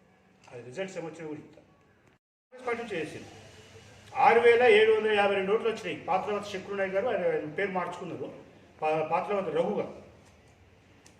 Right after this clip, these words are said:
ఆరు వేల ఏడు వందల యాభై రెండు వచ్చినాయి. అచ్చంపేట జెడ్పీటీసీగా పోటీ చేసేటువంటి లిస్టు లెక్క. ఈయనతో గెలిచింది ఎవరు అక్కడంటే బి-, బీఆర్ఎస్ గెలిచింది, టీఆర్ఎస్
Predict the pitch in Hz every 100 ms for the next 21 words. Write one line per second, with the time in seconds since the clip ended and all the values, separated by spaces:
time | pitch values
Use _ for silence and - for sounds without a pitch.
0 | _ _ - 143 185 202 196 196 180 175
1 | 160 151 156 151 160 165 170 214 285 -
2 | - 214 208 214 196 190 185 202 - 180
3 | 185 175 170 151 147 147 143 262 - -
4 | _ _ - 156 - - - _ - 139
5 | - - - - - - - - 165 214
6 | 226 214 190 165 185 190 226 220 208 202
7 | 190 190 262 - 185 170 160 208 202 165
8 | 170 - 190 190 190 - 180 170 - 160